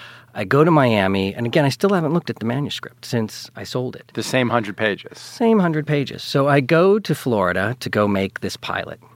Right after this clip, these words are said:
Speaker 1: And I'm assuming that the whole next year, this is why I'm never bullish on anything. I'm believing that all next year is gonna be me doing this series.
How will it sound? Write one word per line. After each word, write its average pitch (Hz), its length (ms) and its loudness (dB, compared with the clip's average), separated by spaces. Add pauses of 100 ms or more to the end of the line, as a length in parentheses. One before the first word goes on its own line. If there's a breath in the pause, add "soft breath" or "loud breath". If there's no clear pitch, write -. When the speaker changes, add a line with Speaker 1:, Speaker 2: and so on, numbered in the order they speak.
(160)
Speaker 1:
And 120 720 2
I'm 127 160 2
assuming 131 600 4
that 110 180 -2
the 110 120 -6
whole 156 220 4
next 151 380 2
year, 90 280 -10 (460 loud breath)
this 127 160 -6
is 127 80 -6
why 117 140 2
I'm 104 120 0
never 104 200 0
bullish 90 360 -4
on 87 140 -2
anything. 87 440 -6 (100)
I'm 117 180 2
believing 151 480 2
that 117 140 0
all 160 280 2
next 156 300 0
year 127 220 2
is 98 100 -4
gonna 107 160 -6
be 101 140 -4
me 110 320 -2 (100)
doing 95 240 0
this 123 160 0
series. - 480 0